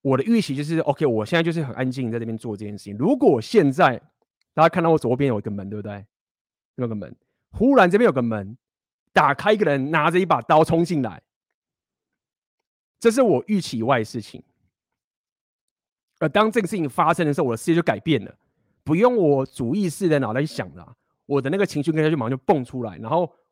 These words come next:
我的世界就完全的不一样了。OK，因为什么？因为发生了一个是超乎我预期的事情。那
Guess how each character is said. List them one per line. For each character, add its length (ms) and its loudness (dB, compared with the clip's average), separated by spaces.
我 120 -2
的 80 2
世 180 -4
界 140 4
就 220 2
完 220 -2
全 280 0
的 300 2
不 120 2
一 60 0
样 220 2
了。 120 -20
OK， 420 -2
因 100 4
为 140 8
什 100 4
么？ 80 -2
因 80 0
为 220 2
发 240 2
生 100 -6
了 60 -2
一 60 -2
个 100 0
是 160 -6
超 240 0
乎 120 0
我 80 -6
预 140 -2
期 160 -12
的 60 -8
事 160 -16
情。 180 -20
那 340 -2